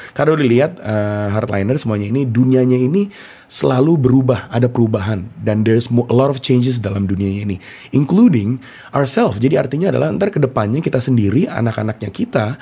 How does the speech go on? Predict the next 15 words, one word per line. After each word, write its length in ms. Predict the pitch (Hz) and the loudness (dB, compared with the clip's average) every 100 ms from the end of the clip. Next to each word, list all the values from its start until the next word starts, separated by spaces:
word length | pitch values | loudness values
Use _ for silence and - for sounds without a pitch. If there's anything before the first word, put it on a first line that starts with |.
| - - - | -16 -20 -6
yang 140 | - 117 | -2 0
mereka 240 | 113 113 | 0 -2
sekarang 300 | 117 110 107 | -2 -4 -2
ada 140 | 101 | -2
di 120 | 98 104 | -4 -4
sekolah, 480 | - 95 92 170 - - - | -4 -4 -2 -4 -6 -16 -6
mereka 280 | - 170 220 | -2 0 2
melakukan 460 | 180 139 131 180 175 | 2 0 0 -2 0
hal-hal 340 | 143 120 143 | 0 0 2
yang 140 | 139 117 | 2 2
baru. 280 | 101 95 | 2 0
Dan 200 | - 113 | 0 -2
kadang-kadang 540 | 127 131 127 101 110 175 | 0 -2 -2 -2 0 0
untuk 180 | 123 110 | 0 -2
anak-anak, 480 | 107 98 95 117 | -4 -4 -2 -4